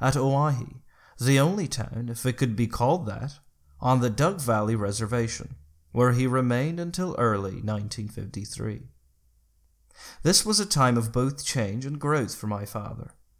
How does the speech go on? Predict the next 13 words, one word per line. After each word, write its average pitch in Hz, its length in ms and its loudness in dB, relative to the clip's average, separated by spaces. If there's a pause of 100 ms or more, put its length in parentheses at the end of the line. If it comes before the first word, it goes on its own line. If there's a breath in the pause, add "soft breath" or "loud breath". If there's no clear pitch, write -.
(280)
far 120 360 4
removed 139 520 0
from 135 180 -2
the 123 80 0
University 113 640 -2
of 104 200 -10
Berkeley 107 540 -6
and 135 260 0
the 135 80 2
modernist 151 600 2
seminary 107 500 0
he 120 200 -2
attended. - 540 -8